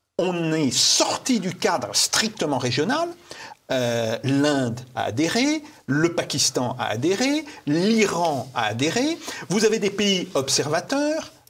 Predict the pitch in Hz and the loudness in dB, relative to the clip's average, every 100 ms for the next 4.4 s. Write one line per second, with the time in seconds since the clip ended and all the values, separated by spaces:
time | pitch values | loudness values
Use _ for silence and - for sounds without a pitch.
0 | - 135 127 123 123 120 120 117 - 135 | -4 0 2 2 2 0 0 -2 -2 -2
1 | 127 127 131 123 117 127 165 254 302 - | 0 -2 0 -2 0 2 2 0 0 -2
2 | - - 143 160 151 - - 175 143 - | -4 -6 0 2 2 2 2 0 -4 -2
3 | 123 117 113 147 147 135 107 120 143 151 | 0 0 0 0 0 0 -4 -2 -2 0
4 | 139 113 104 | 2 2 0